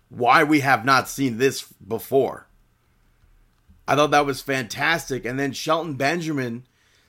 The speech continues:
said he's the reason why Cedric Alexander was in the Hurt Business in the first place. I don't know.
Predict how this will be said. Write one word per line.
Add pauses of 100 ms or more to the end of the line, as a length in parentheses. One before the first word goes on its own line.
(100)
said
he's
the
reason
why
Cedric
Alexander
was
in
the
Hurt
Business
in
the
first
place. (1160)
I
don't
know.